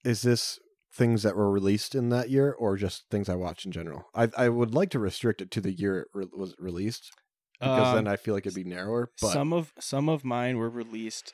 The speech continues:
Speaker 2: the end of twenty twenty-one.
Speaker 1: <sighs> Okay. Um,
Speaker 2: I actually looked it up 'cause I was
Speaker 1: are we doing movies or
Speaker 2: curious.
Speaker 1: T V shows first?
Speaker 2: Uh,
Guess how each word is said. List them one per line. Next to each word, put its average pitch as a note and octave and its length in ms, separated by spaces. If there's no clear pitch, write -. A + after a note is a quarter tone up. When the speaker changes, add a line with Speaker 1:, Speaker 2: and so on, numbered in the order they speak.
Speaker 2:
the B2 200
end B2 240
of A#2 160
twenty G#2 340
twenty-one. - 560
Speaker 1:
<sighs> - 60
Okay. F2+ 220
Um, F2+ 440
Speaker 2:
I A2+ 80
actually B2 380
looked A2 260
it C#2 100
up C#2 160
'cause - 140
I C#2+ 60
was - 180
Speaker 1:
are A#2 60
we A#2 40
doing A2+ 220
movies B2 260
or A2 60
Speaker 2:
curious. G#2+ 180
Speaker 1:
T G2+ 60
V - 20
shows E2+ 240
first? - 400
Speaker 2:
Uh, A#2 320